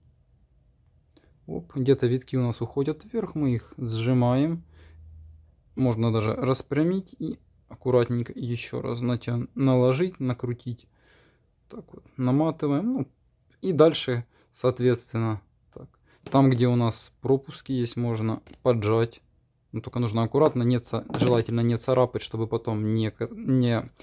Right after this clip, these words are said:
а, подкорачивала у нас антенна. Так как у нас данная проволока, это, кстати, проволока была снята с, э, дросселей, э, трансформа-, э, дросселей блока, компьютерного блока питания, когда разбирались.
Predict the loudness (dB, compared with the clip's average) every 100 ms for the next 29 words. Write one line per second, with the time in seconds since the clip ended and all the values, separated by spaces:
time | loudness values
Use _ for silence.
0 | -20 -18 -8 -4 -2 2 4 4 2 -2
1 | 0 0 -2 -2 -6 -6 -6 -8 -8 -10
2 | _ -20 -20 -20 _ _ _ _ _ _
3 | _ _ _ _ _ _ _ _ -4 -2
4 | 0 2 4 4 0 0 4 4 4 4
5 | 0 -2 _ -20 -8 2 4 6 4 2
6 | 0 -2 -4 -8 -12 -8 -4 0 2 2
7 | 0 -2 2 0 0 -4 -4 -4 -6 -6
8 | -2 2 2 0 0 0 2 2 4 4
9 | 2 0 -2 -2 -2 -4 -4 -6 -4 -4
10 | 0 0 4 2 4 4 6 4 2 0
11 | -2 0 0 0 0 -2 -4 -4 -4 -4
12 | -2 2 2 2 4 2 0 -4